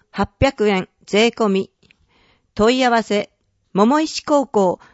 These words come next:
食物調理課調理クラブ。電話、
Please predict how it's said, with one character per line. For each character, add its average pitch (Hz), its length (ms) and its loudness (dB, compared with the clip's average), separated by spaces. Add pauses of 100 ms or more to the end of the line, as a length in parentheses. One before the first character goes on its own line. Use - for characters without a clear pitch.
(280)
食 277 340 -2
物 233 320 -2
調 269 320 4
理 240 140 -2
課 - 360 0
調 254 260 2
理 269 200 -2
ク 233 160 -2
ラ 214 160 0
ブ。 180 240 -6 (480)
電 254 260 0
話、 240 240 -2